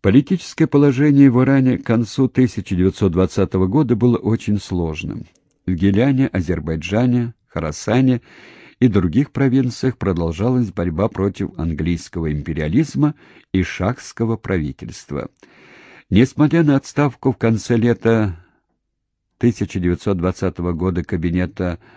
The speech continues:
Вассуга от Доуле и формирование либерального правительства Машира от Доуле,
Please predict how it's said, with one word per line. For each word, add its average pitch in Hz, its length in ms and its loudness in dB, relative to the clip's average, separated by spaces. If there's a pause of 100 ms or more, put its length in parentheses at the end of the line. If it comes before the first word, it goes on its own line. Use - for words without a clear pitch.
(180)
Вассуга 92 800 -2 (100)
от - 400 -4
Доуле 95 680 0 (600)
и 113 140 6
формирование 104 800 2
либерального 92 840 2
правительства 87 880 -4
Машира 87 760 -2 (100)
от 82 280 -4
Доуле, 131 580 2